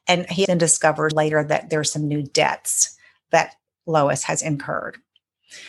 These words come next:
Also, some of the couple's closest friends knew that recently Dave and Lois had been fighting bitterly about money. Rumors were flying that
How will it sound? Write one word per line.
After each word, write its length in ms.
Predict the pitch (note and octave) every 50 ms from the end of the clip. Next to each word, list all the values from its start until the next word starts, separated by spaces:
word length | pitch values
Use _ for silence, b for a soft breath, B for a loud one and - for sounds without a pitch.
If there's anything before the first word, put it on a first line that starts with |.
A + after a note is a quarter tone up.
| B B B B B B B B B _ -
Also, 800 | B3+ C#4+ F4 G4 F#4+ - - - D#3 C#3 - - - G3 G#3+ A3 - _ _ _ _ _ _ _ _ _ _ _ - - -
some 320 | - - - C#4+ C#4+ D#4 D#4+
of 80 | C#4+
the 80 | C#4 B3
couple's 400 | - - A#3 - G3+ F3+ F3 -
closest 480 | - - F3+ E3 - - F3 D#3 -
friends 500 | - D#3 D3+ D3+ - - - E3 D#3 - - -
knew 560 | F#3 F3 F3 E3+ D#3 D#3 D3 - E3+ F3 - _ -
that 240 | F3 D#3+ E3 - -
recently 880 | F3+ F3 E3 F3 G3 A3+ A#3 - - G3+ E3+ - D#3+ D#3 D#3 D#3 D#3
Dave 360 | C#3 - E3+ D#3+ E3 E3+ E3
and 180 | - E3+ E3+ D#3+
Lois 400 | D3 C#3 C#3+ D3 D#3 D#3 D3 -
had 180 | - - D#3 D3+
been 140 | D#3 D3
fighting 640 | C#3 - - - - D3 D3+ D#3 D3 D3+ D#3 D3+ D#3 - _ _ D#3 D3+ C#3+ C#3+ -
bitterly 640 | E3+ E3 E3 D#3+ D3+ C3+ C#3+ C#3+ C#3+ D3+ D3+ - _ - -
about 260 | D3 C#3+ C3+ C#3+ D3
money. 400 | C#3+ C#3 C3+ D3+ D3+ D3+ D#3+ D#3 _ _ _ _ _ _ _ _ _ _ _ _ _ _ _ _ _ _ _ - B B B B B B B B B B B -
Rumors 540 | - F#3 F3+ F#3 F#3+ G3 F#3+ G3 F3+ - G3
were 100 | F#3 E3+
flying 800 | - - F3+ E3+ E3 E3+ E3+ E3+ E3+ E3+ E3 E3 E3 E3 - -
that 560 | E3 D3 D#3 D3+ C#3+ D3+ D#3+ - - -